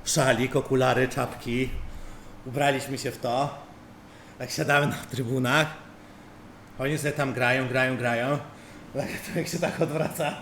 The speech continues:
uśmiechnął się. Chuj, grałem tam, daję, z Olsztynem wtedy grali, wygrali. I on mówi tak. Mówi: "No, gram sobie meczek", tak spojrzałem na trybuny i mówię: "Co to, kurwa, za klauny tak przyjechały ubrane?" Dosłownie nikt tak nie był. Wiesz,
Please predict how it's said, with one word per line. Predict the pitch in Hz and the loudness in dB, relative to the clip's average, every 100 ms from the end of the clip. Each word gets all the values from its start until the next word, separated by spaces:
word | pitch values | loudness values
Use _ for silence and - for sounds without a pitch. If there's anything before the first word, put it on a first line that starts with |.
| - - - | -12 -14 -10
uśmiechnął | 131 - 156 - 135 | -6 0 0 0 -2
się. | 151 156 - | 0 -2 -2
Chuj, | 135 | -4
grałem | 104 127 123 | 0 0 0
tam, | 123 123 | -2 2
daję, | 123 123 | 2 2
z | 135 | 0
Olsztynem | 139 - 143 107 | -2 0 0 0
wtedy | 101 107 107 | -4 -6 -4
grali, | 110 107 117 | -2 -2 0
wygrali. | 131 120 110 107 139 156 151 - - - - - - 123 - - - - - - - - - - | 0 2 0 2 2 0 -2 -12 -14 -14 -12 -10 -6 -4 -4 -8 -10 -10 -10 -14 -14 -14 -6 0
I | 127 | 2
on | 202 196 | 2 0
mówi | 175 156 | 0 0
tak. | 156 151 - - 135 - - - - - - - - - | 2 0 0 -8 -10 -10 -16 -20 -20 -20 -16 -16 -12 -4
Mówi: | 131 117 113 98 - - - 113 | -2 0 -2 -4 -12 -20 -14 -8
"No, | |
gram | 117 180 202 | 0 2 4
sobie | 185 | 4
meczek", | 165 160 151 | 2 0 -2
tak | 147 | -4
spojrzałem | - 143 160 160 | -4 0 2 2
na | 160 | 2
trybuny | 156 127 147 135 147 175 - - - 120 | 0 -2 0 0 0 0 -6 -16 -10 -2
i | |
mówię: | 143 143 104 - - - - | 0 2 -2 -6 -16 -18 -10
"Co | - 180 | -2 0
to, | - | 2
kurwa, | - 196 180 | 4 6 6
za | 190 - | 4 4
klauny | - 208 175 156 | 4 4 4 2
tak | 139 - | 0 0
przyjechały | - 139 123 139 | 2 2 6 6
ubrane?" | 131 135 131 | 6 6 4
Dosłownie | 151 175 175 | 2 2 2
nikt | 208 - | 0 0
tak | 160 139 | -2 0
nie | 131 | 2
był. | - 143 | 2 4
Wiesz, | 180 - | 4 4